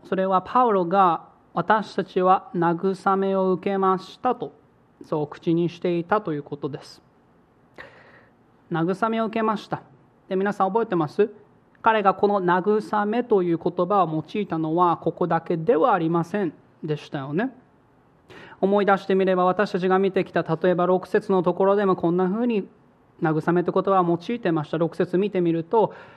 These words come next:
「しかし気落ちしたものを慰めてくださる神は、テトスが来たことによって私たちを慰めてくださいました」って。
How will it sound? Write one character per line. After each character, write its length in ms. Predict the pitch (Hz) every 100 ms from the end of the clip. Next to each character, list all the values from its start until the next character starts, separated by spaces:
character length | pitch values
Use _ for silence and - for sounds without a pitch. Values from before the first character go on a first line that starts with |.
| -
「し 140 | -
か 160 | 214 196
し 160 | -
気 180 | 185 208
落 160 | 214 208
ち 120 | 214
し 100 | 214
た 160 | 214 208
も 100 | 208
の 180 | 220 202
を 200 | 160 -
慰 600 | 170 180 175 226 226 240
め 160 | 240 220
て 140 | 220
く 140 | 208 214
だ 140 | 214
さ 180 | 214 247
る 100 | 208
神 320 | - 185 180
は、 260 | 175 208 - -
テ 100 | 180
ト 140 | 175
ス 120 | -
が 140 | 170 165
来 160 | - -
た 140 | 214
こ 160 | 214 190
と 140 | 180
に 100 | 170
よ 120 | 160
っ 20 |
て 400 | 160 _ 220 220 - -
私 460 | 175 170 190 185 -
た 120 | 165
ち 220 | - 175
を 220 | 220 233 -
慰 480 | 170 180 208 233
め 140 | 233 220
て 120 | 214
く 120 | 214
だ 140 | 220 214
さ 180 | 226
い 80 | 220
ま 120 | 226
し 160 | 226 -
た」 120 | 247
っ 80 | 240
て。 160 | -